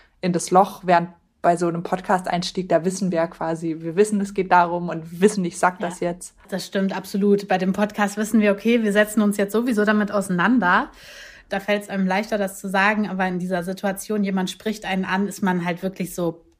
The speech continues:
Speaker 2: boom. Das ist halt so, keine Ahnung, einfach, ja, krass, äh, überraschend und hat dann nochmal eine ganz andere Wucht. Ja, definitiv.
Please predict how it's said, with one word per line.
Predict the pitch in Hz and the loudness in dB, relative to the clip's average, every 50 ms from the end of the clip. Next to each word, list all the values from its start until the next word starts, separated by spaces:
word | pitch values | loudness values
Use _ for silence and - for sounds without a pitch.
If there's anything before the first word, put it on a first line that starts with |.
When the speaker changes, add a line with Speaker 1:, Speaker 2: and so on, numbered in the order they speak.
| _ _ | _ _
Speaker 2:
boom. | - 247 240 226 208 196 185 175 165 - - - - - - - _ | 2 6 6 8 8 6 4 2 0 -6 -12 -18 -20 -20 -20 -20 _
Das | - 196 - | -6 -6 -6
ist | 220 214 - 240 | -4 -4 0 4
halt | 220 202 202 196 | 4 4 4 4
so, | 202 208 202 196 196 190 190 196 | 2 2 4 4 4 4 2 0
keine | - - - 196 226 - - | -4 -8 -6 -6 -6 -4 0
Ahnung, | 233 233 214 196 185 - | 2 2 2 2 2 2
einfach, | - 208 202 - - - 226 - - - - - - - - - - - - - - - - - - - - _ _ | 2 0 2 2 2 0 0 -2 -8 -10 -12 -12 -12 -12 -12 -12 -12 -12 -14 -14 -16 -16 -18 -18 -20 -20 -20 _ _
ja, | _ 208 196 214 247 - - - - - - - | _ 2 2 4 2 2 -2 -10 -20 -20 -18 -14
krass, | - - 220 202 214 208 - - - - | -2 2 4 4 4 2 -2 -6 -8 -10
äh, | - - - 240 220 202 202 190 190 - | -10 -12 -6 -4 0 2 2 2 2 0
überraschend | 285 214 226 208 196 220 214 202 - - 226 208 208 208 208 196 202 | 2 4 4 4 6 4 2 2 2 0 2 4 4 4 4 2 0
und | - 240 220 208 208 208 208 202 202 202 208 - - - - - | -2 -2 0 2 2 4 4 2 0 0 -4 -10 -16 -16 -16 -12
hat | - - 226 - | -8 -8 -2 0
dann | 214 208 | 2 2
nochmal | 202 208 196 214 208 | 2 2 2 2 2
eine | 208 208 | 2 0
ganz | 190 190 190 196 190 | 0 2 0 0 0
andere | - - 180 185 185 170 185 180 175 | 0 -2 0 0 0 0 -2 -2 -2
Wucht. | 185 190 185 - - - - - - _ _ - | -2 -4 -4 -4 -10 -18 -20 -20 -20 _ _ -6
Ja, | 170 165 151 - - _ _ _ | -6 -6 -6 -8 -12 _ _ _
definitiv. | - 185 - - 190 170 170 - - 185 175 165 - - - | -10 -10 -6 -4 -4 -4 -4 -6 -6 -6 -6 -6 -6 -12 -18